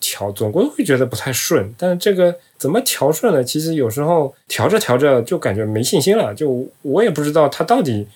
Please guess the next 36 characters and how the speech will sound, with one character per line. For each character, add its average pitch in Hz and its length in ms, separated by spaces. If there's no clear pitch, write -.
出 - 180
错 139 200
是 120 140
错 123 200
在 110 120
哪 92 80
儿。 - 200
我 156 180
已 170 60
经 180 180
把 104 160
这 123 120
个 127 80
节 110 200
点 110 260
尽 139 180
可 117 160
能 107 120
的 120 80
简 98 260
化， 110 220
或 107 160
者 104 120
说 110 80
尽 120 180
可 107 140
能 101 120
的 107 60
标 123 220
准 117 140
化， 107 140
但 156 140
是 160 60
发 175 120
现， 175 80
哎， 175 200